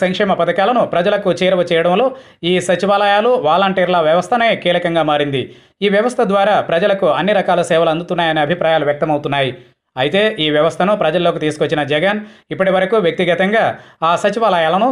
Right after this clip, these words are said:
సందర్శించలేదు. కానీ ఇప్పుడు ఆయనే కాకుండా ఎమ్మెల్యేలు కూడా తరచుగా సందర్శించాలని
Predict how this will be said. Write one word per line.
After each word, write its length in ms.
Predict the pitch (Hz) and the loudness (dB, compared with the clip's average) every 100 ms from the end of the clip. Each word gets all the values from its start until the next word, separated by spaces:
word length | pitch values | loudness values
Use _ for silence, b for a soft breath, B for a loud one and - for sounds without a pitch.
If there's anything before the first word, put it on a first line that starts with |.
| - | -2
సందర్శించలేదు. 640 | 165 139 160 156 151 143 - - | -2 -4 -6 -2 -2 -2 -6 -6
కానీ 260 | 139 147 180 139 147 | -2 0 -2 -4 -6
ఇప్పుడు 200 | - 147 120 B B 117 | -2 0 -2 B B -4
ఆయనే 200 | 143 175 180 | -2 0 0
కాకుండా 300 | 175 196 185 160 123 | 0 0 0 0 -2
ఎమ్మెల్యేలు 300 | 160 185 180 185 | 0 0 0 0
కూడా 160 | 180 151 - B - | 0 0 -6 B -6
తరచుగా 340 | 175 196 190 175 | -4 -2 0 0
సందర్శించాలని 640 | 175 185 175 185 185 175 | 0 -2 -2 -2 0 0